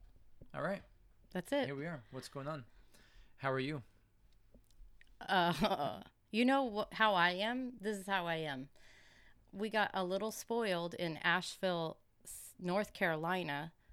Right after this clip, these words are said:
Speaker 2: where it was a little bit chilly, and it, you felt the first little happenings of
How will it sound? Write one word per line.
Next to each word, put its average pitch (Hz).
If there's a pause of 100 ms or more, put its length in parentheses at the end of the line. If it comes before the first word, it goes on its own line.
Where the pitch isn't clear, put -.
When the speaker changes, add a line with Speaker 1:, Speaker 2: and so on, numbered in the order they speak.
Speaker 2:
where 190
it -
was 170
a 190
little 180
bit 226
chilly, 185 (600)
and 175 (260)
it, 196 (240)
you 185
felt 180
the 175
first -
little 185
happenings 175
of 160